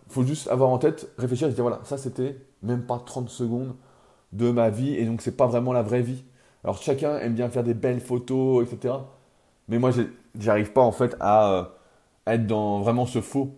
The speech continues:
Faire une photo des abdos avec une pizza, tout le monde sait que c'est faux. Tout le monde sait que pour avoir les abdos visibles, il faut faire une bonne alimentation. Alors certains ont de la chance, mais ça va pas durer, parce que vous allez vieillir. Donc, euh,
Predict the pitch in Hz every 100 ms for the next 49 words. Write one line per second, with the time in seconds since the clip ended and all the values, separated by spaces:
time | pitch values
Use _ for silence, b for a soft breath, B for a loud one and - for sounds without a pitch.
0 | _ 143 131 131 143 127 127 139 127 120
1 | 120 120 143 143 131 127 135 127 123 113
2 | - 156 151 143 151 156 151 139 135 135
3 | B B - 131 135 127 123 127 127 135
4 | 127 139 131 143 120 B B B B _
5 | 143 135 139 139 139 135 135 135 131 131
6 | 143 139 95 - 104 127 131 135 131 139
7 | 135 - - _ - 127 135 135 147 135
8 | 135 120 - _ 110 127 135 131 135 123
9 | 131 131 b b b b b b 113 120
10 | 120 120 117 113 110